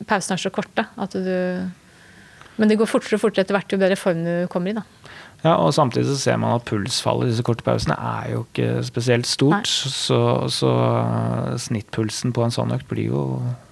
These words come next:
Speaker 2: rimelig høy, da.
Speaker 1: Den blir veldig bra, effektiv trening. Absolutt.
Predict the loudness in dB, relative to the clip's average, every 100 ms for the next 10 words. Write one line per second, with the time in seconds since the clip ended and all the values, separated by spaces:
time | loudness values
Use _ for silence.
0 | -20 -20 -20 _ 0 2 2 2 0 -2
1 | -10 -16 -20 -20 -20 -2 2 4 4 4
2 | 2 2 0 -2 2 4 4 2 -2 -6
3 | -4 -2 0 0 -2 -4 -4 -4 -8 -18
4 | _ -4 -4 -8 -12 -12 -18